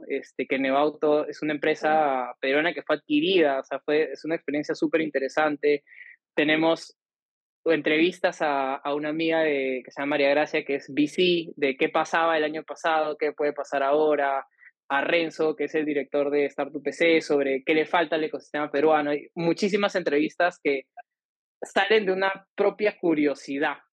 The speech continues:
¿no? O sea, es algo que a mí me gustaría saber y por tener Growth Morning también es algo que puedo compartir, ¿no? Entonces, es algo que me apasiona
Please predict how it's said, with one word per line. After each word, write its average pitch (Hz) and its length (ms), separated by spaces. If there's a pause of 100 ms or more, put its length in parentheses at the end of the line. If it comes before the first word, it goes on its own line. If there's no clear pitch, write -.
(160)
¿no? 139 220
O 147 40
sea, 151 300
es 180 220
algo 214 260
que 165 140
a 147 100
mí 202 220
me 226 120
gustaría 180 540
saber 180 500 (960)
y 160 360 (640)
por 151 240
tener 170 280
Growth 185 200
Morning 185 320
también 156 240
es - 100
algo 170 160
que 131 100
puedo 147 280
compartir, 135 500
¿no? 123 80
Entonces, 135 380
es - 60
algo 165 180
que 175 80
me 147 100
apasiona 165 720